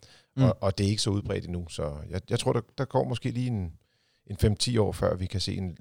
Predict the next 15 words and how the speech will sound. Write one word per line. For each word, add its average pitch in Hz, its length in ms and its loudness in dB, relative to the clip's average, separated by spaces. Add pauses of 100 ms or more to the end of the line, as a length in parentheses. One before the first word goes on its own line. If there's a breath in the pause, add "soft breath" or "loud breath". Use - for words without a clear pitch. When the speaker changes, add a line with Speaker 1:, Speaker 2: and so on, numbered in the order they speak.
Speaker 2:
en 98 80 -6
lidt 95 140 0
større 95 220 0
udbredelse 92 480 -4
af 82 120 -6
brint. - 240 -4
Altså, 85 200 -8 (520)
brint, - 180 0 (300)
en 113 100 0
brintbil 131 340 4
er 107 60 6
jo 110 80 8
bare 98 160 4
en 104 80 2
elbil. - 420 -2